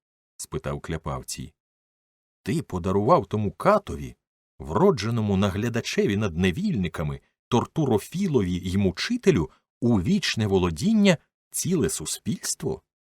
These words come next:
І ще розказуєш мені про радість, яку викликало скасування частини жорстоких указів?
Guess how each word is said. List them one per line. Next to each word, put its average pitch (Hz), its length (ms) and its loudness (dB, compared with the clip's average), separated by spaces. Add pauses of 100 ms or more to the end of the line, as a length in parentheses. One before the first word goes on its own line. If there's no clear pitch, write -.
(480)
І 143 80 0
ще - 340 0
розказуєш 151 720 2
мені 165 220 2
про 107 260 0
радість, 175 600 2 (220)
яку 110 300 0
викликало 196 680 2 (100)
скасування 143 840 2
частини 190 520 0
жорстоких 113 680 0
указів? 196 560 -2